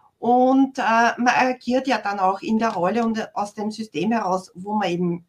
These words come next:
gerade ist. Das heißt, es geht da auch ganz stark um Beziehungen, um Wechselwirkungen, um die Interaktionen. Und, ähm,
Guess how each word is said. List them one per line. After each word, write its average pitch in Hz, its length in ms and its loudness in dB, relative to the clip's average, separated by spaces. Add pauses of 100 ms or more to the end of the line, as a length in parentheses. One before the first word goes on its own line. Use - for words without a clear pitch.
(140)
gerade 165 400 -2
ist. 208 320 -4 (400)
Das 214 160 -10
heißt, 202 340 4 (180)
es - 180 -10
geht 202 240 -4
da 208 140 4
auch - 220 -4
ganz 170 280 2
stark 190 440 0
um 202 160 -6
Beziehungen, 220 840 0
um 196 280 -4
Wechselwirkungen, 196 1080 -2
um 190 180 -6
die 214 160 -6
Interaktionen. 226 1160 2 (500)
Und, 220 640 2
ähm, 208 600 2